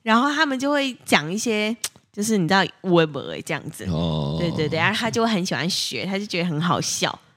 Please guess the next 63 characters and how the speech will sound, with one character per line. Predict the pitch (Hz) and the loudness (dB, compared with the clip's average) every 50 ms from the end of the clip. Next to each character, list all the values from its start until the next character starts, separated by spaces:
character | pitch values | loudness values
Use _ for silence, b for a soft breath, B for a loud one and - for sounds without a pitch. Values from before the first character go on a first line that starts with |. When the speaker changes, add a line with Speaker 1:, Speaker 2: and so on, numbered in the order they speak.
| _ _ _ _ | _ _ _ _
Speaker 2:
对。 | - 104 90 80 80 107 - _ | 2 4 4 4 2 0 -2 _
Speaker 1:
对。 | - 185 160 139 - - - _ _ _ _ | 0 0 2 2 0 -4 -8 _ _ _ _
Speaker 2:
其 | - - - - 113 131 156 | 0 4 6 8 8 8 8
实 | 165 - - - 98 92 90 98 | 8 6 6 6 6 6 6 4
好 | - - 107 98 87 87 | 4 4 4 4 4 4
像 | - - 143 123 110 98 | 4 4 4 4 4 2
没 | 95 - 87 87 92 104 | 2 2 2 2 2 2
办 | - 131 107 90 85 | 2 0 0 0 0
法 | - - - - - | -2 -4 -8 -8 -6
避 | - 98 85 - - | -4 -4 -4 -4 -4
免。 | - - - 120 - _ _ _ _ _ _ _ _ | -6 -8 -8 -12 -16 _ _ _ _ _ _ _ _
Speaker 1:
对， | - 220 196 165 | 2 2 2 2
其 | 160 - - 165 | 2 0 0 2
实 | 170 - - 175 | 2 2 2 2
没 | 175 151 | 2 2
办 | 143 - 156 139 139 | 0 0 -2 -4 -4
法。 | - - - - - _ _ _ _ - | -8 -10 -12 -16 -16 _ _ _ _ -4
Speaker 2:
嗯， | 95 90 87 82 78 | -2 0 0 0 0
因 | 107 127 | 0 4
为 | |
Speaker 1:
除 | 139 147 | 4 6
非 | 147 139 120 110 104 98 | 8 8 8 8 8 6
我 | 92 | 6
们 | 90 160 160 | 4 4 2
就 | 160 220 | 0 -2
不 | 214 196 175 | -2 0 2
让 | 180 202 190 180 180 | 2 2 2 2 0
他 | 180 165 | -4 -4
用 | 165 165 160 165 | -4 -4 -4 -2
电 | 170 160 143 131 | -2 -2 -2 -2
脑。 | - - - - _ | -4 -4 -8 -4 _
Speaker 2:
对， | - 117 101 87 82 87 | 4 6 6 6 4 4
但 | - 131 123 | 4 4 4
这 | 131 131 | 4 4
件 | 123 | 4
事 | 123 | 4
情 | 123 101 | 4 2
也 | 85 98 | 2 2
不 | - 107 | 2 0
可 | - - - - | 0 -2 -4 -8
能。 | - - - 131 - _ _ _ _ _ _ _ _ - | -8 -10 -12 -14 -16 _ _ _ _ _ _ _ _ -4
Speaker 1:
嗯。 | 175 170 147 135 143 - _ _ _ _ _ | -2 -2 -2 -2 -4 -8 _ _ _ _ _
Speaker 2:
我 | - 104 | -2 2
们 | 101 | 4
当 | 123 156 | 4 4
然 | 156 131 | 6 6
可 | 135 | 4
以 | 113 | 4
禁 | - - 143 110 95 | 4 4 2 2 2
止 | - - - - | 0 0 0 -2
啦。 | - - - 147 - _ | -4 -8 -10 -10 -12 _
Speaker 1:
是。 | - - - - 170 - - - | -4 -2 0 0 0 0 -2 0
Speaker 2:
但 | - 170 | 0 2
是 | 160 175 | 2 2
因 | - 165 165 | 2 4 6
为 | 170 170 151 | 6 6 6
我 | 120 107 95 92 92 107 | 6 6 4 4 4 6
想 | 117 - - 95 85 67 87 | 4 4 2 2 0 0 0
要 | 110 107 104 104 | 2 2 4 2
让 | 120 113 101 101 | 2 0 0 -2
他 | - - 98 95 95 | -2 -2 0 0 2
练 | 104 131 143 127 92 92 104 | 2 4 4 4 4 4 2
习， | - - - - - 50 50 60 - 107 | 2 2 2 0 -2 -4 -6 -8 -8 -10